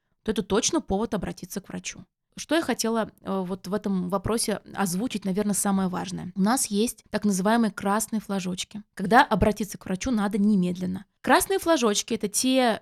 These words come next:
симптомы, которые говорят о точной какой-то страшной, ну, с-, или серьезной патологии. Например,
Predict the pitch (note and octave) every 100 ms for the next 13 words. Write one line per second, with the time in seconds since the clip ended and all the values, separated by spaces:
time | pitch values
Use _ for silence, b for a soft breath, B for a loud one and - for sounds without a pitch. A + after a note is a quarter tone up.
0 | - - B3 - A3 A#3 D#4 G#3+ - _
1 | _ _ G#3+ G#3 B3+ A3+ F#3 G3+ G3+ A3+
2 | - G#3+ - - - G#3+ B3+ - - G3+
3 | E3+ _ - G#3+ - A#3+ B3+ C4 G#3 -
4 | G#3 F#3+ G3+ - B3+ G#3+ F3+ - G#3+ A3+
5 | - - - G3 A#3+ - A3+ E3+ F3+ A3
6 | A#3 - G3 F3 E3+ F3 - - G3+ -
7 | C4 F#3+ E3+